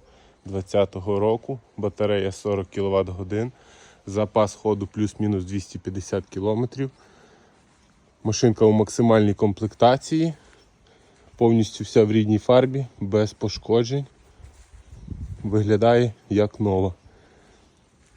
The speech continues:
Це у нас поєднання двох кольорів, дах чорний, низ світло-зелений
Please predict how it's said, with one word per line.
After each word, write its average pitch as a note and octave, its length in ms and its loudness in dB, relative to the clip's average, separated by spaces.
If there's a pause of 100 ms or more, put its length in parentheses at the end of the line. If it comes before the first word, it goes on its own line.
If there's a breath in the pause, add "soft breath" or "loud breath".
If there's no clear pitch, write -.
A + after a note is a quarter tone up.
(340)
Це - 120 -2
у G#2+ 40 2
нас A2 160 4
поєднання A2 540 4
двох G#2 220 2
кольорів, A2+ 460 2
дах G#2+ 360 2 (160)
чорний, C#3 500 2 (1120 soft breath)
низ A2 280 2
світло-зелений A2 1120 2